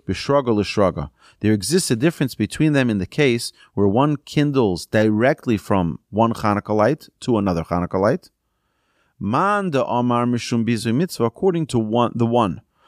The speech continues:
who said that Rav ruled stringently because kindling from light to light demonstrates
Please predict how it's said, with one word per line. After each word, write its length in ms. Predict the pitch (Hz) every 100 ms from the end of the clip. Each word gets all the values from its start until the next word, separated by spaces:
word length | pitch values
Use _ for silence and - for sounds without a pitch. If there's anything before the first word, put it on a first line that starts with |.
| _
who 140 | - 123
said 380 | - 120 95 -
that 260 | 120 117 -
Rav 460 | 113 123 131 104
ruled 340 | 107 131 123 90
stringently 560 | - 135 127 113 104
because 420 | 85 101 - 117 -
kindling 540 | - 147 135 120 98
from 280 | - 104 98
light 280 | 107 123 -
to 100 | 107
light 380 | 113 110 - _ _ -
demonstrates 640 | 123 135 - 117 98 -